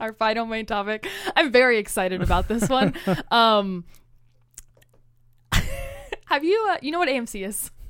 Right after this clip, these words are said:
Speaker 2: I, I'm
Speaker 1: You,
Speaker 2: aware.
Speaker 1: you're familiar?
Speaker 2: Yeah.
Speaker 1: Uh, are you familiar with the iconic, uh, opening to every single one of their films, uh, with Nicole Kidman?
Speaker 2: Of course, of course.
Speaker 1: Uh, like everyone else's. Uh, well, this last story,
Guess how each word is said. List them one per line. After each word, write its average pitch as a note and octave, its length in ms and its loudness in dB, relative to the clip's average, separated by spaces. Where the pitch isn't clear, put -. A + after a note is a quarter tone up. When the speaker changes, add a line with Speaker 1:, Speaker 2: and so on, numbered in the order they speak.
Speaker 2:
I, - 320 -14
I'm E4 120 0
Speaker 1:
You, E4 60 2
Speaker 2:
aware. F3 380 4
Speaker 1:
you're F4+ 80 6
familiar? F4 540 6
Speaker 2:
Yeah. F3 240 2
Speaker 1:
Uh, B3+ 180 6
are C4+ 60 2
you D4 140 2
familiar F4 480 0
with B3+ 220 -4
the A#3 140 -12
iconic, A3+ 760 -2
uh, G3+ 520 4
opening G3+ 440 2
to G#3+ 80 -4
every G3+ 200 -2
single G3+ 260 -4
one G3 100 0
of F#3+ 80 -2
their F#3+ 120 -2
films, F#3+ 460 -2
uh, F#3+ 220 2
with F#3+ 120 -4
Nicole F#3+ 260 -4
Kidman? G#3 340 -8
Speaker 2:
Of C#3+ 100 -10
course, - 360 -4
of C#3 140 -12
course. - 300 -8
Speaker 1:
Uh, A#3+ 320 6
like A#3 160 4
everyone G#3+ 320 0
else's. F#3 480 -2
Uh, G#3+ 360 6
well, B3 100 8
this C#4+ 200 4
last D#4 340 10
story, A#3 640 4